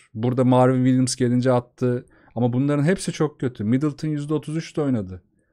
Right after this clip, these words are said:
Antetokounmpo zaten yüzde yirmi bir. Hadi onu bir kenara bırakalım. Bledsoe yüzde otuz üç de oynadı. DiVincenzo biraz daha iyi diğerlerine göre yüzde otuz sekizlere çıktı.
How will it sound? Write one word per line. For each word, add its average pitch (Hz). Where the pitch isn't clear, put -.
Antetokounmpo 131
zaten 147
yüzde 135
yirmi 139
bir. 117
Hadi 151
onu 160
bir 156
kenara 156
bırakalım. 104
Bledsoe 131
yüzde 120
otuz 139
üç 165
de 160
oynadı. 104
DiVincenzo 139
biraz 113
daha 104
iyi 101
diğerlerine 104
göre 104
yüzde 110
otuz 107
sekizlere 104
çıktı. -